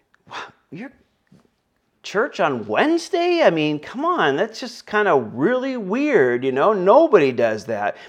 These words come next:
Reading your Bible every day, that's, isn't that overboard? Isn't that kinda fanatical? I mean, spending time in prayer and telling people about Jesus, I mean, come on, you know, uh, uh,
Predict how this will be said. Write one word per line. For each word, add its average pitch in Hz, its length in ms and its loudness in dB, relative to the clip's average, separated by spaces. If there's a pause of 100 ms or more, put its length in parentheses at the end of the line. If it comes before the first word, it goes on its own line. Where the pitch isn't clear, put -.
(240)
Reading 254 340 -2
your 196 140 2
Bible 208 680 0
every 196 440 -2
day, 233 480 0
that's, 226 340 -8
isn't - 1300 -14
that 320 140 0
overboard? 269 760 4
Isn't 226 220 -4
that 214 180 -2
kinda 202 260 0
fanatical? 247 920 0 (320)
I 123 100 -4
mean, 127 220 -2
spending 208 420 0
time 196 400 0
in 120 140 0
prayer 208 640 4
and 131 140 2
telling 165 320 0
people 160 360 -2
about 113 320 4
Jesus, 202 680 2
I 175 80 2
mean, 123 360 0 (280)
come 170 220 -2
on, 131 460 2
you 147 120 0
know, 127 360 0
uh, 110 520 2 (100)
uh, 90 160 -4